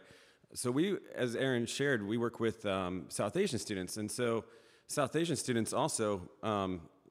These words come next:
um, are a huge, huge population there. And, uh, for those of you who know a little bit about South Asia, one third of all Muslims in the world come from South Asia, and almost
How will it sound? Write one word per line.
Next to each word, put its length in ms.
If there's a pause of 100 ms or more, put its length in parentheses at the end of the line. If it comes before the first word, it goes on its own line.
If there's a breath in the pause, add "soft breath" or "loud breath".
(460)
um, 280
are 140
a 40
huge, 760
huge 280
population 520
there. 200 (500 loud breath)
And, 480
uh, 100 (220)
for 160
those 180
of 60
you 40
who 40
know 100
a 20
little 140
bit 80
about 200
South 240
Asia, 380
one 500
third 400
of 80
all 160
Muslims 520
in 100
the 60
world 440
come 160
from 140
South 260
Asia, 240
and 100
almost 300